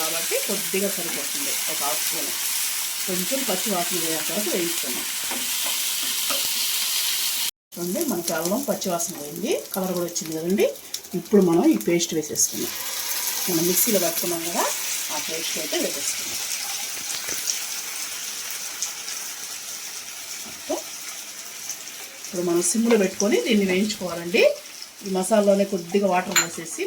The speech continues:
మనం మిక్సీ జార్లో మనకి ఎంత వాటర్ పడతాయో అంత వాటర్ వేసుకున్నాం. వేసుకొని ఒకసారి బాగా కలుపుకున్నాం. ఒక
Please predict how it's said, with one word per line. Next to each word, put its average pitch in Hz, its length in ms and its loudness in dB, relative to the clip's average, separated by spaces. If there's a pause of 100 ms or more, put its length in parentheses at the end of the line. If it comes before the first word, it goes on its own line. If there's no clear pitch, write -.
మనం 185 180 0
మిక్సీ 185 300 -4
జార్లో 170 320 -2 (960)
మనకి 180 240 -4
ఎంత 185 180 -4
వాటర్ 190 280 -2
పడతాయో 185 440 0 (1300)
అంత 160 120 -12 (100)
వాటర్ 156 280 -12
వేసుకున్నాం. - 400 -14 (1160)
వేసుకొని 190 440 -4 (140)
ఒకసారి 190 460 -4
బాగా 170 280 -4 (560)
కలుపుకున్నాం. 170 540 -8 (1800)
ఒక 190 120 -8